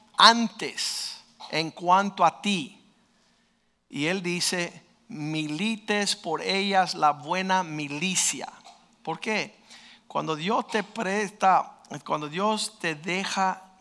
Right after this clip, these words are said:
tener, las profecías eran las cosas que habían hablado sobre la vida de Timoteo. Y él, cuando él se enfrascaba en lo que Dios había dicho, cuando el diablo venía y decía, "Tú eres feo", él no le creía. "Tú, tú nunca vas a lograr nada", él no le creía.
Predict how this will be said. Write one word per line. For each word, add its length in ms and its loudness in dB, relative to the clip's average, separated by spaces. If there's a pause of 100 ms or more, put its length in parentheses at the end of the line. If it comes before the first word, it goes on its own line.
(120)
tener, 640 -4
las 140 -8
profecías 540 -2
eran 200 2
las 120 -2
cosas 260 -4
que 100 -4
habían 280 -2
hablado 540 4
sobre 280 -4
la 120 -2
vida 220 -4
de 140 -6
Timoteo. 560 -10 (500)
Y 120 -6
él, 100 -4
cuando 220 -2
él 60 0
se 120 -2
enfrascaba 880 6
en 60 0
lo 100 0
que 100 -2
Dios 220 -2
había 240 0
dicho, 420 -2 (380)
cuando 240 -2
el 80 -6
diablo 400 4
venía 340 -2
y 20 -2
decía, 360 -2
"Tú 120 -4
eres 160 -4
feo", 440 -2
él 100 -6
no 80 -4
le 120 -4
creía. 420 -8 (800)
"Tú, 240 -2
tú 180 -4
nunca 320 -2
vas 160 4
a 60 2
lograr 340 0
nada", 260 2
él 120 -6
no 80 -4
le 140 -6
creía. 480 -8